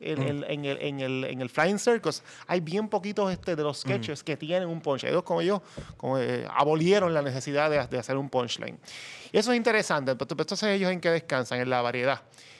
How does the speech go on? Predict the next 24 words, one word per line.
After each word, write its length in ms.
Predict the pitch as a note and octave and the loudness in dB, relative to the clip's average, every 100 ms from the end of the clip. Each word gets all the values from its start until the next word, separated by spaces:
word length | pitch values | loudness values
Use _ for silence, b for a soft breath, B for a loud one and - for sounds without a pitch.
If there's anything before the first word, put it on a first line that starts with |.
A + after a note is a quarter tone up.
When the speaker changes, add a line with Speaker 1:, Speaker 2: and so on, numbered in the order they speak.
| B B | B B
Speaker 1:
Eh, 580 | C3+ C3+ C3 B2+ B2+ B2+ | -2 0 2 0 0 0
y 120 | C#3+ C#3+ | 0 0
eso 180 | D3+ | 2
es 60 | F#3 | 2
lo 100 | G3 | 2
que 80 | E3+ | 2
intentaba 920 | D#3+ D3 C#3+ C3 D#3 F#3 F#3+ F3 D#3 | 0 0 0 0 2 4 4 4 2
hacer, 260 | B2+ E3+ E3+ | 0 -2 -2
eh, 360 | F3+ F3 D#3 D3 | -2 0 0 0
yo 180 | D#3 F3 | 0 0
cuando 220 | D#3 C#3+ | 0 0
me 80 | C3+ | -2
subía 480 | C#3+ C#3+ E3 E3 | -2 0 2 2
a 40 | D#3+ | 2
los 100 | D#3 | 0
escenarios, 500 | D#3 E3+ G3 F3 D3 | 0 0 2 2 0
porque 140 | C3 | -2
como 180 | A#2+ C3 | -2 -2
yo 80 | C#3 | 0
no 80 | E3+ | 2
tengo 220 | G3+ G#3 | 2 2
bien 180 | G#3 G3 | 4 2
buena 180 | G3 G3 | 2 2
memoria 480 | F#3+ G3 D#3 C3 | 2 2 0 -2